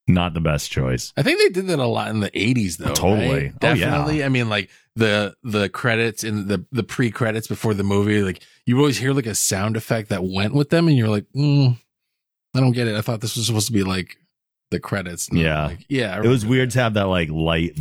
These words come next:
Speaker 1: bumpy aesthetic at the beginning, too, when they're in, like, this dark, gritty part of the movie.
Speaker 2: Yeah, yeah, yeah. <laughs>
Speaker 1: It's very weird. Uh, Crisp meets up with Danny, a kid who gives him some info on where his ex-wife and son have gone into hiding before Crisp kills him.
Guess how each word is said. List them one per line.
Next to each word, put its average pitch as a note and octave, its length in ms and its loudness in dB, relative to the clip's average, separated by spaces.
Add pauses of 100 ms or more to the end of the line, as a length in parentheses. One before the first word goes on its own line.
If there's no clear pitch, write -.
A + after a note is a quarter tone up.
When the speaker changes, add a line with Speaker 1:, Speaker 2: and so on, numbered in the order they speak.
Speaker 1:
bumpy D#2+ 420 0
aesthetic D2+ 580 -2
at D#2+ 100 -6
the E2 60 0
beginning, D#2+ 360 0
too, D#2 220 0
when D#2+ 100 2
they're D2+ 140 2
in, D2+ 80 2
like, D2+ 340 -2 (160)
this E2 260 -4
dark, D#2+ 360 -2
gritty D#2+ 280 0
part E2 260 0
of D2+ 40 -2
the D2+ 100 -2
movie. D2+ 380 2
Speaker 2:
Yeah, C3+ 160 4
yeah, A2 380 2
yeah. D#3 80 0 (140)
<laughs> - 120 -12
Speaker 1:
It's F3+ 120 -4
very D#2 300 0
weird. C#2+ 400 0 (380)
Uh, F2+ 260 2
Crisp - 300 -2
meets B2 300 2
up A#2 100 0
with G2+ 180 0
Danny, A2 380 0
a G2 80 -2
kid G2 240 2
who F2+ 100 2
gives F2+ 320 0
him F2+ 140 2
some F2 220 2
info F2 320 0
on E2 180 2
where E2 120 2
his D#2 120 0
ex-wife E2+ 420 -2
and E2 140 2
son F2 260 0
have D#2+ 160 0
gone D#2+ 240 0
into D2+ 160 0
hiding A#2 480 0
before F2 320 0
Crisp - 360 -4 (100)
kills C3+ 400 -2
him. D2 240 0